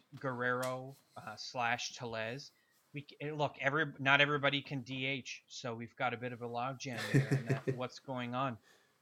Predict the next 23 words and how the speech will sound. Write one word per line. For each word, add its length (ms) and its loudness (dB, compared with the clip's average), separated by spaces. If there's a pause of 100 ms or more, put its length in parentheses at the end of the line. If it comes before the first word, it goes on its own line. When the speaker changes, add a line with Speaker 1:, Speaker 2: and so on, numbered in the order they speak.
(280)
Speaker 1:
Uh, 320 -2
Speaker 2:
Yeah. 140 6
Speaker 1:
if 100 -2
Guerrero 520 2
stays 360 -2
at 100 -2
first 400 -2
forever, 520 2 (260)
uh, 360 -4 (200)
Rowdy 320 0
Tellez 400 -6
is 60 -12
probably 280 -2
gonna 200 -2
D 260 -2
H, 220 0
and 80 -4
if 100 -12
we 180 -6
sign 340 -8
another 400 -2
outfielder, 580 -4 (580)
uh, 360 -6